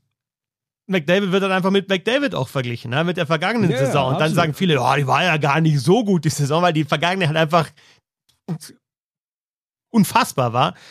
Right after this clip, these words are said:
Speaker 2: Ja,
Speaker 1: Deswegen
Speaker 2: die war
Speaker 1: glaub ich auch
Speaker 2: Computerspiel-Mode, ne? Ja,
Speaker 1: momentan,
Speaker 2: das
Speaker 1: glaub ich, echt eher an McKinnon, aber werden wir sehen.
Speaker 2: Ja, ich meine,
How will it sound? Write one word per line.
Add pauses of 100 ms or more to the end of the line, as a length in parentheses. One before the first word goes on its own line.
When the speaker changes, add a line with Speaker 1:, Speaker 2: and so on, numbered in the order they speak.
(220)
Speaker 2:
Ja,
Speaker 1:
Deswegen
Speaker 2:
die
war
Speaker 1:
glaub
ich
auch
Speaker 2:
Computerspiel-Mode,
ne?
Ja,
Speaker 1:
momentan,
Speaker 2:
das
Speaker 1:
glaub
ich,
echt
eher
an
McKinnon,
aber (220)
werden
wir
sehen. (260)
Speaker 2:
Ja,
ich
meine,